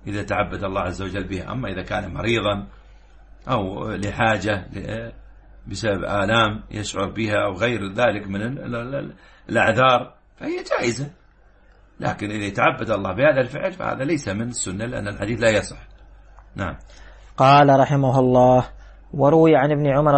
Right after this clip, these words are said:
Speaker 2: رضي الله عنهما قال: قيل للنبي صلى الله عليه وسلم: إن ميسرة المسجد قد تعطلت،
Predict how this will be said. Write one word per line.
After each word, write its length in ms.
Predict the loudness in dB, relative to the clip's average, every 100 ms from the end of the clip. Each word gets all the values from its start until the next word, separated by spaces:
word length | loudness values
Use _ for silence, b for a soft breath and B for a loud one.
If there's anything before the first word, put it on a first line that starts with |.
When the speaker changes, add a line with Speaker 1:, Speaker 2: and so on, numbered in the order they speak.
| 6
Speaker 2:
رضي 220 | 6 4
الله 480 | 4 6 6 6 4
عنهما 420 | 4 4 4 4
قال: 360 | 4 6 6 4 _ b b b
قيل 180 | 4 6
للنبي 580 | 4 4 4 6 4
صلى 280 | 4 4 4
الله 400 | 6 6 6 6
عليه 260 | 6 6 6
وسلم: 540 | 4 4 4 4 2 0
إن 320 | 2 4 4
ميسرة 500 | 4 4 4 4 2
المسجد 540 | 2 0 2 4 4
قد 140 | 2 0
تعطلت، 800 | 2 2 2 2 2 2 0